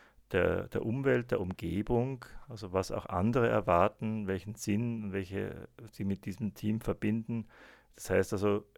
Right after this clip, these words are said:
im Unternehmen auch zu fragen, ähm, die Auftraggeber zum Beispiel, was die in die, von diesem Team erwarten, ist auch ein, eine sehr wichtige Klärung und sollte auch in diesen Prozess eingehen.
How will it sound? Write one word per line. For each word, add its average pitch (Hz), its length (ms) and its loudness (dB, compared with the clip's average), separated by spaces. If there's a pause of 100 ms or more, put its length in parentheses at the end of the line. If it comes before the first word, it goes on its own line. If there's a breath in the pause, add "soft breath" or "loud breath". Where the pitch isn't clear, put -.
(140)
im 120 180 -6
Unternehmen 104 560 0
auch 95 180 -2
zu - 140 -12
fragen, 98 540 0 (400 soft breath)
ähm, 95 480 -4
die - 100 -4
Auftraggeber 104 680 2
zum 107 160 -4
Beispiel, 98 640 0 (140)
was - 220 -2
die 110 260 -2
in 110 120 -2
die, 104 220 -6 (120)
von 101 200 -2
diesem 95 240 -8
Team 104 240 0
erwarten, 90 440 2
ist 101 140 -6
auch 98 180 -4
ein, 101 200 -2
eine 95 180 -4
sehr 92 240 -2
wichtige 95 360 -6
Klärung 95 460 -2 (420 loud breath)
und 104 100 -12
sollte 95 240 0
auch 95 60 -2
in 95 120 -4
diesen 95 240 -4
Prozess - 640 -6
eingehen. 80 560 -10